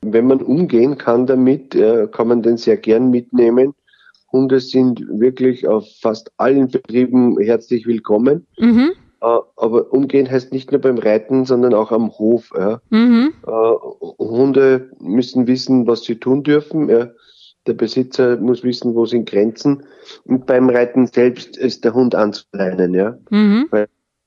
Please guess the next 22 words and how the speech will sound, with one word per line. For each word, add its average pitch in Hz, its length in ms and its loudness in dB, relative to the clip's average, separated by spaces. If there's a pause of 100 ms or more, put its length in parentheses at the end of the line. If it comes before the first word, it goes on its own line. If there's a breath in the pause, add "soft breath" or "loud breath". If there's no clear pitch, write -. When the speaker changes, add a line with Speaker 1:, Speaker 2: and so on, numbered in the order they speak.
(120)
Speaker 1:
es - 80 -20
gibt - 160 -8
natürlich, 117 520 0
ja, 110 160 0
grad - 300 -6
im 107 160 0
Wald 104 300 0
et 104 100 -10
cetera, 107 500 -2 (480 loud breath)
äh, 98 280 -2 (120)
Tiere, 123 580 2
ja, 107 240 2
äh, 92 400 0
andere 107 380 0 (280)
Menschen, 113 840 -2
die 113 160 2
man 110 180 0
trifft, 110 380 -4
Radfahrer 107 480 -2
et 101 80 -4
cetera, 104 440 0
ja. 98 160 2